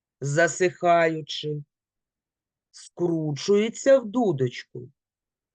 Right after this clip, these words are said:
І коли обережно розгорнути такий листок, всередині в ньому тремтить кришталева росинка.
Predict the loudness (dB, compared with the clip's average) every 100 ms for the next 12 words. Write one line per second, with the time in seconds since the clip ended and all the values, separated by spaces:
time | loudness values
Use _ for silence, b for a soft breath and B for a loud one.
0 | _ _ _ _ _ _ _ _ _ _
1 | _ _ -2 -2 2 6 6 6 4 2
2 | 2 2 4 4 4 4 2 0 -6 -6
3 | -6 -6 -6 -6 -4 -6 -4 -8 -4 -6
4 | -6 -4 -2 -2 -6 -10 _ -6 -2 -4
5 | -6 _ _ _ _ _ _ _ _ _
6 | _ _ _ _ _ _ _ _ -20 -4
7 | 0 2 0 0 -2 -2 -4 -6 -4 -4
8 | -4 -4 -4 -2 -2 -2 -6 -6 -8 -6
9 | -6 -6 -4 0 2 2 2 0 -2 -4
10 | -8 -6 -6 -6 _